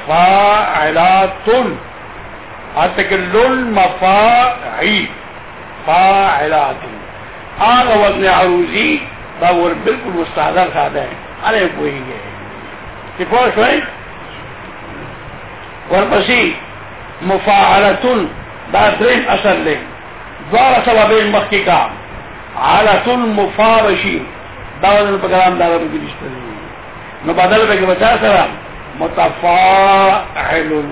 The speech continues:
سره. متفاعل. اوس په دې مفاعلتون کې دا تل مقدم کا. تل، حاله په ځای پرې ده. تل م-،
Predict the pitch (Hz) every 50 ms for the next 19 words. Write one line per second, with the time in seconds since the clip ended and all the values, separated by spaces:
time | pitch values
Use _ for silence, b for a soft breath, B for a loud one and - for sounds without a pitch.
0 | 131 - 135 131 131 131 127 127 127 120 104 104 110 104 101 - 107 - - -
1 | - - - - - - - - - - - - - - - - - - 151 -
2 | 170 143 170 165 165 160 131 - 156 151 143 143 139 127 120 - - - - -
3 | - - - - - - - - - - - - - - - - - - - -
4 | - - - - - - - 247 262 247 - - 254 226 214 220 233 226 220 220
5 | 196 - 214 208 202 202 208 208 208 233 254 254 247 - 311 202 220 214 208 -
6 | - - - - 277 302 285 269 247 226 226 220 214 202 190 185 185 170 165 -
7 | - 147 127 - - - - - - - - - - - - - - - - -
8 | - - - - - 254 262 254 214 165 123 - - - - - - - - -
9 | - - 156 196 226 240 254 214 214 240 240 233 220 214 196 185 170 147 123 117
10 | - - - - - - - - - - 220 240 247 240 226 220 208 196 196 190
11 | 190 - - 175 170